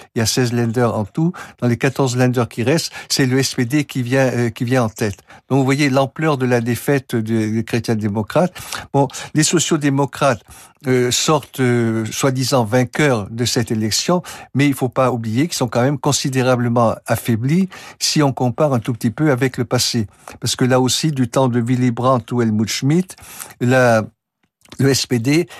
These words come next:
dépassait nettement les quarante pour cent. Et puis, peu à peu, il est tombé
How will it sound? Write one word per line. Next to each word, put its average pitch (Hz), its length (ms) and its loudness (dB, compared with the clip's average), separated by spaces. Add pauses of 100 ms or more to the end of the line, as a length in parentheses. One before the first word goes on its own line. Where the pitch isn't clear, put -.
(140)
dépassait 135 680 0
nettement 135 420 0
les 131 140 2
quarante 127 320 0
pour 120 220 -6
cent. 107 260 0 (300)
Et 120 80 0
puis, 143 180 0
peu 139 180 0
à 131 60 2
peu, 143 220 0
il 135 80 0
est 123 100 -2
tombé 131 440 0